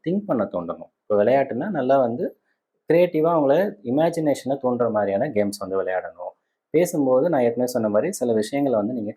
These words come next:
காமிச்சு, அதை பத்தியான விஷயங்களை வந்து, அதை பத்தி ஏதாச்சும் ரெண்டு பாயிண்ட் நீங்க ரெகுலரா சொல்லிட்டு இருக்கீங்கன்னா, அது என்ன பொருள் அப்படின்றத தெரிஞ்சுக்கிறத தாண்டி அவங்களுக்கு அதை பத்தின ஒரு ரெண்டு மூணு விஷயங்கள் வந்து புரிய ஆரம்பிக்கும்.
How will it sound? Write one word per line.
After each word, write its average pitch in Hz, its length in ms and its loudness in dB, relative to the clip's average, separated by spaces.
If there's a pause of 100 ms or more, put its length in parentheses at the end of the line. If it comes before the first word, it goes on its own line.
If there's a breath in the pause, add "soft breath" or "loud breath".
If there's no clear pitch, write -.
காமிச்சு, 107 380 -4
அதை 117 240 -4
பத்தியான 127 380 -2
விஷயங்களை 131 440 -4
வந்து, 117 200 -2
அதை 110 240 0
பத்தி 156 260 0
ஏதாச்சும் 165 240 -2
ரெண்டு 139 200 0
பாயிண்ட் 139 260 0
நீங்க 135 100 0
ரெகுலரா 123 300 2
சொல்லிட்டு 123 400 -6
இருக்கீங்கன்னா, 104 420 -8 (440)
அது 101 220 -2
என்ன 139 280 2
பொருள் 170 300 2
அப்படின்றத 147 560 2
தெரிஞ்சுக்கிறத 131 640 0
தாண்டி 151 580 -4
அவங்களுக்கு 117 680 -4
அதை 110 260 -8
பத்தின 208 360 0
ஒரு 190 140 2
ரெண்டு 127 220 -2
மூணு 120 180 -2
விஷயங்கள் 139 400 -6
வந்து 101 340 -4
புரிய 117 260 -2
ஆரம்பிக்கும். - 420 -12